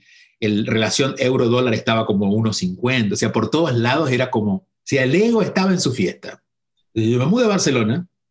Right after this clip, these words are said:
me mudé literalmente, renté un apartamento, lo amoblé de dos cuartos, una cosa,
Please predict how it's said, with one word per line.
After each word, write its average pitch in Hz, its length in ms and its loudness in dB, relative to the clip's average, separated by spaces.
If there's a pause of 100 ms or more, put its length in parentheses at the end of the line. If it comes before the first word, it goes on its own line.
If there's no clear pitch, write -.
(240)
me 110 120 2
mudé 110 300 2
literalmente, 107 680 0
renté 98 460 0
un 170 80 2
apartamento, 110 680 0
lo 107 220 2
amoblé 127 600 0 (100)
de 87 200 -4
dos 143 300 -2
cuartos, 131 340 -2
una 147 120 -2
cosa, 190 380 0